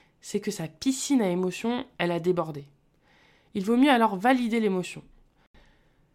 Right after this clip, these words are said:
Si l'enfant fait une colère parce qu'il n'a pas ce qu'il veut ou parce qu'il ne souhaite pas faire quelque chose, cela ne veut pas dire qu'il f-, que l'on va changer d'avis ou d'idée. L'idéal, c'est quand même de rester à proximité,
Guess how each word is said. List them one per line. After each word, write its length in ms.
Si 280
l'enfant 440
fait 120
une 160
colère 480
parce 180
qu'il 140
n'a 140
pas 180
ce 80
qu'il 220
veut 300
ou 80
parce 220
qu'il 140
ne 100
souhaite 260
pas 140
faire 200
quelque 280
chose, 400
cela 340
ne 80
veut 180
pas 220
dire 340
qu'il 300
f-, 200
que 100
l'on 140
va 120
changer 320
d'avis 540
ou 100
d'idée. 400
L'idéal, 540
c'est 180
quand 120
même 220
de 120
rester 720
à 120
proximité, 960